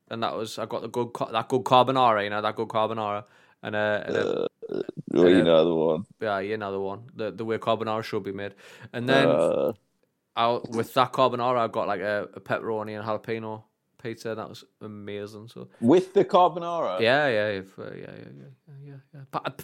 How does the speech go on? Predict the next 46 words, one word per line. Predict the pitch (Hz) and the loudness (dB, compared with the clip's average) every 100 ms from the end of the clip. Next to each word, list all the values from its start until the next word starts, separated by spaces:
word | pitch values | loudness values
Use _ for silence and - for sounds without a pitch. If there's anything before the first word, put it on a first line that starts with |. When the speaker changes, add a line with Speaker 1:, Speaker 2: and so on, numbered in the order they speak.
| - | 2
Speaker 1:
pa-, | 220 - | 2 4
pasta | - 247 - | 2 0 0
and | 131 | 0
a | |
pizza, | 170 202 - | 2 0 -2
innit? | 185 202 - _ _ _ _ - | -4 -4 -10 _ _ _ _ -18
<laughs> | - - - - - - | -18 -20 -20 -20 -16 0
Like, | 160 160 | 2 2
that's, | 165 - | -2 -4
Speaker 2:
Yeah, | 131 143 151 87 82 80 | -4 -4 -4 -6 -8 -10
that's, | - 147 - - | -4 -4 -4 -14
that's | - 143 | -4 -4
Speaker 1:
it's | - | 0
Speaker 2:
for | |
Speaker 1:
called, | 214 214 160 | 4 6 4
Speaker 2:
two | - | 0
people. | 160 160 170 - | -2 -2 -2 -2
Speaker 1:
it's | - | 4
called | 247 196 190 | 6 6 6
that | 185 | 4
for | 190 160 | 4 4
a | 135 | 4
reason. | 180 139 110 98 - | 2 0 -6 -8 -12
It's | 120 - | -12 -6
'cause | 135 | -2
you | 113 | -2
Speaker 2:
It's | 123 | -2
Speaker 1:
put | 151 | 2
your | 196 | 6
Speaker 2:
called | 208 180 | 8 8
that | 202 240 165 | 6 4 -2
for | |
two | - 165 165 196 | -2 2 2 2
people. | 196 190 208 - | -4 -4 -6 -6
Speaker 1:
It's | 151 135 - | -4 -2 -4
'cause | - 170 165 | 0 0 0
you | |
put | 165 147 | -2 0
your | |
pasta | 143 175 185 196 | 4 4 4 0
on | 180 | 0
your | |
pizza. | 147 175 175 165 185 _ _ _ _ | -2 -4 -4 -8 -10 _ _ _ _
<laughs> | _ _ _ - | _ _ _ -18
Speaker 2:
Fucking | - - - 247 - - - - _ - - 254 330 - 233 - 208 | -12 -8 2 2 2 -18 -20 -20 _ -20 -16 -2 -2 2 2 4 2
pasta | 262 269 240 - | 0 0 0 -4